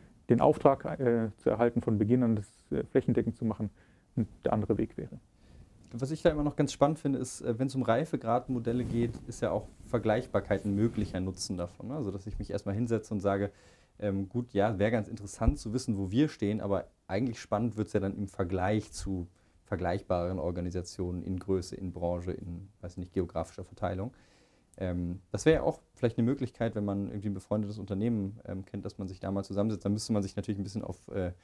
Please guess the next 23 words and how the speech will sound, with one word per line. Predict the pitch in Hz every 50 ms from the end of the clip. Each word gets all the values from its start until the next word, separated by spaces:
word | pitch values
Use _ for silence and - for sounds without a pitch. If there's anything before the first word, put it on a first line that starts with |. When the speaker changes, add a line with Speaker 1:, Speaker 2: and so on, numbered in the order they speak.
| _ _ _ _ -
Speaker 2:
Methode | 104 92 - 123 131 139 131 -
einigen | 69 90 113 120 120 117 117 113 107
und | 107 107
so, | - 113 113 113 - -
aber, | - 95 90 90 87 87
äh, | 92
vielleicht | - - 101 - -
würde | 101 92 95
man | 92 90
das | 87 85 -
ja | -
im | - -
Dialog | 95 92 90 92 92 -
schon | - 92 90
ganz, | 87 87 - - - _
ganz | - 98 -
gut | - - -
schaffen. | - 92 90
Das | 92 -
wäre | - 95 92
vielleicht | 104 92 90
so | 90 98
ein, | 90 87